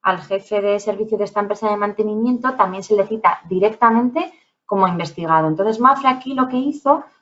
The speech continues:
fue designar dos letrados, uno para el asalariado y otro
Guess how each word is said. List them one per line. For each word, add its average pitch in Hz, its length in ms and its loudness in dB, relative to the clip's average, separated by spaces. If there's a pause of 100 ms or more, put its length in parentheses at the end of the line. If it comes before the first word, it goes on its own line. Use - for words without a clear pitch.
(120)
fue 277 140 0
designar 277 640 4
dos 226 240 0
letrados, 170 680 0 (200)
uno 226 260 4
para 233 160 4
el 233 40 4
asalariado 233 560 2
y 220 140 4
otro 277 400 2